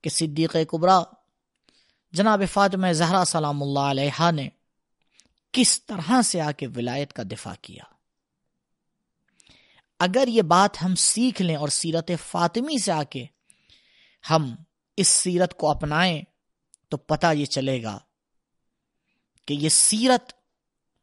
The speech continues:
ہمارے لیے کتنی بڑی درس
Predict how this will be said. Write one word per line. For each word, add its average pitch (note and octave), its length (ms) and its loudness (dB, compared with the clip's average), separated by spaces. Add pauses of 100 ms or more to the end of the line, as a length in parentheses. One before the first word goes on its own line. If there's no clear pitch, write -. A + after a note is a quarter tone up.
(180)
ہمارے D3 360 0
لیے A#2+ 360 -8 (600)
کتنی F#3 440 -2
بڑی B2+ 360 -2
درس G#2+ 460 -6